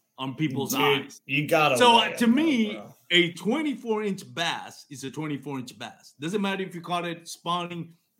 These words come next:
Speaker 1: pre-spawning, summer, winter. It's a twenty-four inch bass. That's why I
Speaker 2: Nah.
Speaker 1: love the
Speaker 2: Nah.
Speaker 1: measurements.
Speaker 2: Nah.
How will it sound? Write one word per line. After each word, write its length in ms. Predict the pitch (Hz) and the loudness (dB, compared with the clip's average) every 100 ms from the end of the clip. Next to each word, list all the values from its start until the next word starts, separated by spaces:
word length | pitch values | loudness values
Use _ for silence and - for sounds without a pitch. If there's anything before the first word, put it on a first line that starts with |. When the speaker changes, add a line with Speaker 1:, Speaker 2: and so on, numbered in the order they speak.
| _ | _
Speaker 1:
pre-spawning, 840 | 160 165 165 156 151 156 156 139 _ _ _ _ _ | -4 -4 -4 -6 -6 -6 -8 -12 _ _ _ _ _
summer, 500 | - 160 156 151 139 | -4 0 0 0 -2
winter. 440 | 127 147 131 110 | -2 -4 -6 -14
It's 160 | 123 113 | -16 -10
a 80 | 127 | -10
twenty-four 540 | 135 147 143 143 139 | -6 -4 -4 -4 -8
inch 200 | 127 - | -8 -10
bass. 440 | 135 113 - - - | -8 -8 -10 -20 -14
That's 300 | 127 147 131 | -6 -4 -2
why 160 | 127 123 123 | 0 0 0
I 140 | 120 | -2
Speaker 2:
Nah. 100 | 120 - | -4 -8
Speaker 1:
love 500 | 139 143 147 143 127 | -10 -4 -2 -2 -4
the 60 | 117 | -4
Speaker 2:
Nah. 20 | |
Speaker 1:
measurements. 800 | 113 110 110 117 95 - - _ _ _ _ _ _ _ _ - | -6 -6 -8 -12 -16 -20 -20 _ _ _ _ _ _ _ _ -16
Speaker 2:
Nah. 420 | 127 117 120 - | -12 -10 -10 -14